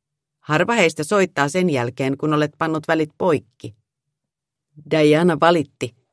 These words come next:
että hänen naisensa olivat kaikki samanlaisia,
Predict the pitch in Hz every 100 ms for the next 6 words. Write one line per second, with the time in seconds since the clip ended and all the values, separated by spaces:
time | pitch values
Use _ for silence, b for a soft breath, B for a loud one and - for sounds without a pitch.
0 | _ 160 175 196 214 214 226 190 156 156
1 | 147 151 - 185 - - 202 175 143 143
2 | 135 120 123